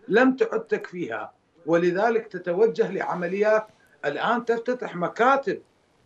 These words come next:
الآن، الآن تفتتح مكاتب وتتوسع، وتتوسع بشكل خطير جدًا، وتبتز المواطنين وتسيطر عليهم وتغير ديموغرافيا.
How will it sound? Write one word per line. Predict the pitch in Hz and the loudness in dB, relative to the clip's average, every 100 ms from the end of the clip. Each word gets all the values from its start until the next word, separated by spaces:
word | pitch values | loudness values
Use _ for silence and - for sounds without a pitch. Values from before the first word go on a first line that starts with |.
| _ | _
الآن، | 135 131 - 247 214 | -8 -6 -2 0 0
الآن | 156 135 156 190 185 - _ _ - | -2 -8 -6 -6 -8 -14 _ _ -4
تفتتح | 226 233 226 226 - | -4 0 -2 -2 -8
مكاتب | 170 151 196 226 233 190 | -10 -6 -4 -2 -2 -2
وتتوسع، | 180 170 160 170 233 247 208 214 - _ _ _ - | -2 -6 -4 2 2 0 0 -2 -2 _ _ _ -8
وتتوسع | 156 165 151 170 233 240 202 226 | -6 -4 -4 0 0 0 0 0
بشكل | 170 170 165 226 226 214 | 0 -4 0 0 2 0
خطير | - 147 202 240 214 | 0 -8 -2 4 4
جدًا، | 143 233 170 180 226 226 - _ _ - | 2 -10 -4 0 0 -4 -12 _ _ -4
وتبتز | 143 156 - - 233 175 | -2 -2 -2 4 4 4
المواطنين | 233 220 220 208 208 208 208 208 202 | -4 0 2 0 -2 -4 -4 -6 -6
وتسيطر | 151 127 - 208 214 196 | -8 -8 2 4 4 4
عليهم | 160 208 208 180 196 208 - _ _ _ | 4 2 0 0 -4 -10 -12 _ _ _
وتغير | 127 135 151 175 226 233 220 143 120 117 | -4 0 2 4 4 6 4 4 -6 -8
ديموغرافيا. | 156 208 208 202 180 202 202 196 214 208 208 | -8 -6 -4 -4 -4 -2 -2 -4 -4 -4 -4